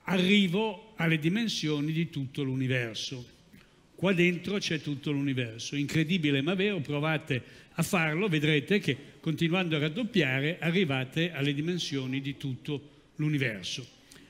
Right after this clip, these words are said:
D'altro canto, emozionante contrasto, se io questo lo ripiego, <clears throat> ritorno al mio A quattro originale,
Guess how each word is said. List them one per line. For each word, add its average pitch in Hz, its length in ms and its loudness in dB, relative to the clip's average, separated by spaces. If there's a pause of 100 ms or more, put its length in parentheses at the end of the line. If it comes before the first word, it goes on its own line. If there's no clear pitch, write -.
(160)
D'altro 175 460 2
canto, 147 800 0 (340)
emozionante 156 800 2
contrasto, 143 800 -2 (380)
se - 180 0
io 175 200 2
questo 165 520 -2 (380)
lo 165 120 2
ripiego, 151 800 2
<clears throat> 151 240 0
ritorno 165 580 2
al 147 60 0
mio 160 340 0
A 143 140 -2
quattro 165 840 -2
originale, 139 920 0